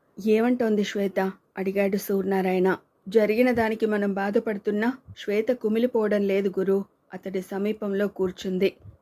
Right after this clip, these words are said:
"ఓ మగాడి మీద మనసు పడ్డ ఏ ఆడపిల్లైనా ఆ మగాడు మరో ఆడదాన్ని ఇష్టపడ్డం భరింప సఖ్యం కాని విషయం అంటోంది. అందుకే వశిష్ఠ ఆశ్రితలు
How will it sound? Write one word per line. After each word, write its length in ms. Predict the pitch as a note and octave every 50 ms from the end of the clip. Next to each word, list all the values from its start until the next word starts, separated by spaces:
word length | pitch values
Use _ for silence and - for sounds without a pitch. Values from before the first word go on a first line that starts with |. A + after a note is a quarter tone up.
| _ _ -
"ఓ 100 | A3 G#3+
మగాడి 460 | G#3 G3+ G3 F#3+ F#3 A#3 A#3+ B3 B3
మీద 220 | A#3 A#3+ A#3 A3 A#3+
మనసు 440 | A3 G#3 F#3+ F#3+ G3+ G#3+ - -
పడ్డ 240 | A3+ - G#3+ G3 F#3+
ఏ 260 | G#3+ G#3+ G3 F#3+ G3+
ఆడపిల్లైనా 840 | G#3+ G#3+ G3+ G3+ G3+ A3 G#3+ A3+ G#3+ G3+ G3+ G3+ G3 G3+ A3+ C4 C4 - _ _ _ _ _ -
ఆ 80 | G3+ G3+
మగాడు 440 | G3 G3 G3 G3 A3+ B3 B3+ A#3+
మరో 320 | A#3 A3 G3 F#3+ G3 A3+ A#3+
ఆడదాన్ని 540 | B3 A3+ G#3+ G#3+ G#3 G#3+ A3 G#3+ G#3 G#3 F#3+
ఇష్టపడ్డం 640 | E3+ F#3 - - A#3+ A3+ A3 G#3+ F#3 F3 G#3+ A#3+ C4+ C4 - _ _ _ _ -
భరింప 320 | G3+ F#3 G3 A3 A#3 A#3 A#3
సఖ్యం 480 | A3 - A3 G3 - - A#3 A3+ A3
కాని 240 | G#3 G#3+ G3 G#3 A3+
విషయం 380 | A3+ G#3 G#3 - A#3 G#3+ G#3 G#3
అంటోంది. 500 | G3 G3 F#3+ G3 F#3+ F#3+ F#3 F#3+ G3 - - _ _ _ _ _ _ -
అందుకే 480 | F3 F3 G3 G3+ A3+ A3+ A#3+ A#3+ E4 E4+ - _ _ _ _ -
వశిష్ఠ 460 | G3+ G3+ G3+ - B3+ B3+ B3+ - -
ఆశ్రితలు 760 | A#3+ A3 G#3 G#3 G#3+ G#3+ A3 A#3 A3 G#3+ G#3+ G#3+ G#3+ A#3 C4+